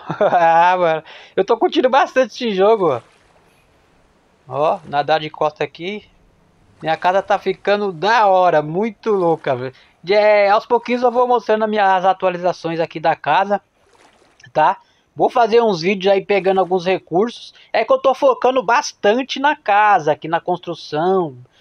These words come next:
Quando eu terminar minha casa, eu, eu vou tá focando um pouco mais em tá, é, invadindo lá as,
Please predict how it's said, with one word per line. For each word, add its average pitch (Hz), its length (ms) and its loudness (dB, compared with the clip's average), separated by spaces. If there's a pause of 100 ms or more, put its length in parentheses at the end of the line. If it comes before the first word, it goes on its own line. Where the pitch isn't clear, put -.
(340)
Quando 302 180 0
eu 370 60 2
terminar 285 420 0
minha 262 180 2
casa, 247 600 0
eu, 196 500 -2
eu 175 100 -2
vou 185 280 2
tá 190 140 0
focando 185 400 -2
um 175 60 -2
pouco 185 280 0
mais 170 440 -2 (340)
em 175 280 0
tá, 160 800 2
é, 131 360 -2
invadindo 156 640 0
lá 147 280 2 (280)
as, 127 840 -4